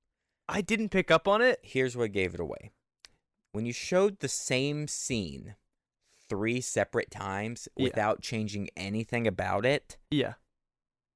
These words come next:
Speaker 2: and it didn't really add a whole lot to the story, and also that character, the, the mom,
Speaker 1: Yeah.
Speaker 2: not really having a super, like,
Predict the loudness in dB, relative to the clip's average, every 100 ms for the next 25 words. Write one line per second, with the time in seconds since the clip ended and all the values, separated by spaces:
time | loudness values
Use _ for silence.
0 | _ -2 0 0 2 2 2 2 4 4
1 | 2 0 2 2 2 4 4 6 6 4
2 | 0 -6 -6 -4 -2 0 -2 -4 -2 -2
3 | -2 -2 -4 -4 -6 -8 -2 -2 -2 -2
4 | -2 -2 -2 -2 -2 _ _ 2 2 2
5 | -2 -2 0 -2 -6 _ -6 -6 -6 _
6 | _ _ _ _ _ _ _ _ _ 2
7 | 4 4 4 4 4 4 2 2 -2 -6
8 | -6 -8 -2 0 2 0 -2